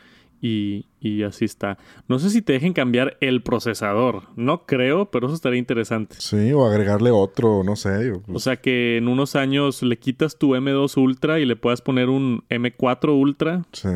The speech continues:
Speaker 2: estaría chido.
Speaker 1: Estaría chidísimo. No s-, no, me huele a que no,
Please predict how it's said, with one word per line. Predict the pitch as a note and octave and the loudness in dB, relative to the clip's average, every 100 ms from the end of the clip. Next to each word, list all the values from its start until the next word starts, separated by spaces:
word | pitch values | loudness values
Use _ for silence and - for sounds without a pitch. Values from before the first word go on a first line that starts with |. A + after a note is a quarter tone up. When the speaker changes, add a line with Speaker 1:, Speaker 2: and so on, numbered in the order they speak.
| F2 G#2+ | -4 -10
Speaker 2:
estaría | _ G2+ G#2+ | _ -2 0
chido. | - G2+ C3+ _ _ _ | 0 0 -2 _ _ _
Speaker 1:
Estaría | B2 - A2 A2+ _ | -8 -4 -4 -4 _
chidísimo. | - - C3 A2+ G#2+ A#2 G#2 G#2+ | -14 -2 2 2 0 -2 -2 -2
No | A#2 | -2
s-, | - B2+ | -4 -4
no, | B2 B2 | -2 -2
me | B2+ C3 C#3+ | -2 0 0
huele | C3 C3+ D#3 G3+ D#4+ | 0 0 2 2 0
a | |
que | D#4+ F3+ | 0 0
no, | D3+ F3+ C#4+ | 2 2 0